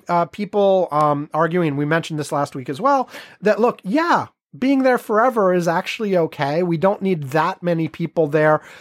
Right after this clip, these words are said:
We've had no significant casualties for a couple years. Nobody's been killed in the last year. So we, we, y-, why leave? It's fine. It's just,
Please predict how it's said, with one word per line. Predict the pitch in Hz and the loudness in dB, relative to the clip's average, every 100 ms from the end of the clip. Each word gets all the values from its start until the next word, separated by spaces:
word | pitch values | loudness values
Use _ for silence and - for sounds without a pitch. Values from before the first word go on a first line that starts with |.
| - | -10
We've | 165 190 160 | 0 0 0
had | 170 190 202 175 | 2 2 2 0
no | 170 175 208 | 2 4 4
significant | 226 - 165 175 196 208 196 165 139 - | 2 -4 -2 -2 0 -2 0 -2 -2 -10
casualties | - 139 165 180 165 165 156 185 | -4 -2 0 -2 -4 -2 -2 -4
for | - 147 | -2 -2
a | 139 | 0
couple | 156 147 147 | -2 -2 -4
years. | 135 160 190 - - - | 0 0 -2 -6 -20 -6
Nobody's | 156 185 247 302 240 180 147 | 0 4 4 2 0 0 -4
been | 131 147 | -2 -4
killed | - 180 170 | 0 0 2
in | 151 | 0
the | 135 | 0
last | 139 139 - - | 0 0 0 -6
year. | 202 277 269 262 262 - - - | -2 4 4 4 0 -12 -20 -4
So | - 240 | 2 2
we, | 220 220 254 - | 0 -6 -6 -8
we, | 220 196 220 220 226 - | -16 -18 -16 -8 -8 -6
y-, | |
why | 233 202 208 214 | -10 -2 0 2
leave? | 262 285 311 262 147 - _ _ - | 2 2 2 0 -2 -14 _ _ -4
It's | 240 - | -4 -4
fine. | - 285 320 226 113 - - | 0 2 2 0 -4 -12 -6
It's | 185 165 | -6 -4
just, | 233 208 | -6 -6